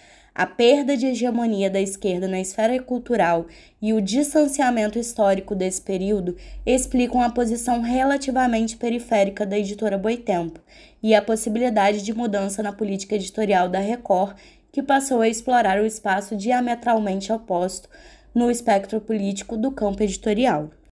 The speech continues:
Durante o período de redemocratização do país e até o início dos anos dois mil, o pensamento de direita era associado ao regime ditatorial militar, mantendo-se ausente dos debates públicos,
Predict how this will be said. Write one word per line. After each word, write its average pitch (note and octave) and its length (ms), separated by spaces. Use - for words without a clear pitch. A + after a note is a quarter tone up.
Durante A#3 440
o D4+ 40
período A#3 440
de G#3 140
redemocratização A#3 1120
do G#3+ 80
país F#3+ 640
e A3+ 140
até A3 260
o A#3+ 40
início A3+ 440
dos G#3 200
anos F#3 260
dois A3 240
mil, G#3 300
o G#3+ 80
pensamento B3 720
de A3 100
direita G#3 640
era A3+ 280
associado B3 580
ao A3 80
regime A3 480
ditatorial A#3 760
militar, G#3 600
mantendo-se G#3+ 680
ausente G#3+ 560
dos G#3 160
debates F#3+ 440
públicos, G#3+ 600